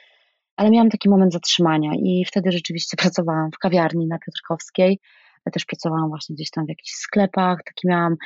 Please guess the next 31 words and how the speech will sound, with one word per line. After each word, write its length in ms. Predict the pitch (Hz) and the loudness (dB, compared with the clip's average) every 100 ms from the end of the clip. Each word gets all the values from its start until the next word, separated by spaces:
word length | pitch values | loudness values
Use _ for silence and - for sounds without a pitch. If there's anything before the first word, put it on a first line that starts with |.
| - - | -14 -4
miałam 440 | - - 180 175 165 | 0 2 4 2 0
taką 240 | 175 175 | 0 0
wielką 360 | 175 170 - 156 | 2 0 -2 -6
przerwę 360 | - 147 143 | -4 -4 -6
po 120 | - | -12
prostu 280 | - - - | -12 -12 -12
od 60 | - | -8
tego 200 | 156 165 | -6 -6
wszystkiego. 580 | - - - 160 208 277 - - - - - _ 220 | -8 -8 -4 0 0 0 -6 -20 -20 -20 -20 _ 0
Ale 340 | 220 214 214 208 | 2 4 2 2
najważniejsze 420 | 190 190 190 185 | 2 4 4 2
jest 160 | - | -2
to, 240 | - 160 175 - | 0 0 0 -4
że 140 | 175 180 | 2 4
miłość 340 | 175 160 - | 4 2 -2
nie 100 | 175 | 0
umarła 520 | 165 160 156 156 156 - | 2 2 2 2 0 -2
i 80 | - | -4
ta 100 | 180 | 0
<laughs> 40 | - | 2
zajawka 340 | 175 - - | 0 0 -2
gdzieś 180 | 165 180 | -2 -2
tam 140 | - 175 | -4 -4
cały 220 | 170 160 | -2 -2
czas 160 | 170 | -2
we 100 | 160 | 0
mnie 180 | 170 170 | 0 0
była. 320 | 160 165 190 254 _ _ _ _ | 0 -2 -2 -4 _ _ _ _
I 60 | 302 | 2
zobaczyłam, 560 | 294 233 - 208 202 196 | 2 0 0 2 4 4
że 360 | 185 180 175 | 2 2 0